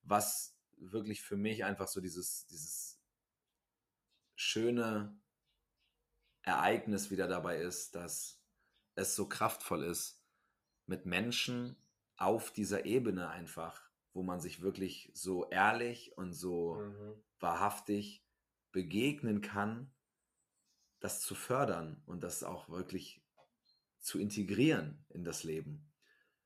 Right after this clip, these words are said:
Speaker 1: Weil
Speaker 2: Mhm.
Speaker 1: ich gemerkt habe, seitdem ich so offen und ehrlich und mich auch so verletzlich zeigen kann, was ja wirklich, ey, das ist nicht die Selbstverständlichkeit
Speaker 2: Next
Speaker 1: gewesen.
Speaker 2: Level Shit, ja.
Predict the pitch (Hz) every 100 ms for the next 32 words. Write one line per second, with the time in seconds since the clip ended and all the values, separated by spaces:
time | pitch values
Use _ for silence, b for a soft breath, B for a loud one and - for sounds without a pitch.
0 | _ 107 101 92 95 - 98 104 123 -
1 | 110 107 101 101 95 104 120 120 104 -
2 | 95 110 107 - 135 143 135 123 - 101
3 | 104 113 127 110 107 104 101 101 98 104
4 | - 92 120 - 143 127 - 90 90 85
5 | 92 104 87 - 85 95 92 - - _
6 | _ _ _ _ _ - 95 113 85 87
7 | - - - - 87 87 - 95 92 -
8 | - 95 80 95 95 - - 107 135 131
9 | - 95 90 101 92 101 135 127 113 -
10 | 107 101 98